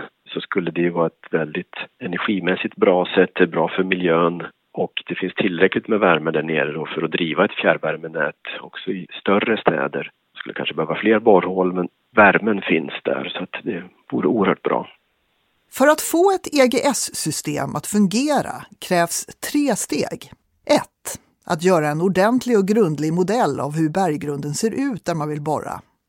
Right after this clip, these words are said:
Speaker 2: Två, att borra de djupa hålen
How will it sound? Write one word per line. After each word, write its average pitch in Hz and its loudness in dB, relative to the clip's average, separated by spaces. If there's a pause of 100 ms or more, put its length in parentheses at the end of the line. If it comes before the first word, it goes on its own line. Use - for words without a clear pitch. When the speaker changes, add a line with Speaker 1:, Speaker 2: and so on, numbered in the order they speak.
(300)
Speaker 2:
Två, 311 2 (400)
att 214 -6
borra 254 2
de 320 -2
djupa 170 -2
hålen 143 -4